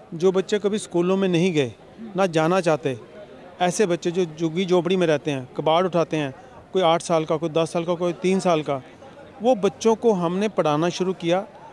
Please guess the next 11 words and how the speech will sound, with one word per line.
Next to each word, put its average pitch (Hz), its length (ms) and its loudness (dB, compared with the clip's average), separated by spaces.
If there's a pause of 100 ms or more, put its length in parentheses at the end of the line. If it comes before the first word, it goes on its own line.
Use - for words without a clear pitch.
(240)
और 190 100 4
आप 202 180 2
हैरान 170 320 0
हो 220 100 2
जाओगे, 185 360 0 (800)
फराटेदार 220 560 4
इंग्लिश 220 280 2
बोलते 196 280 2
हैं 185 120 0
वो 147 140 -6
बच्चे। 151 280 -6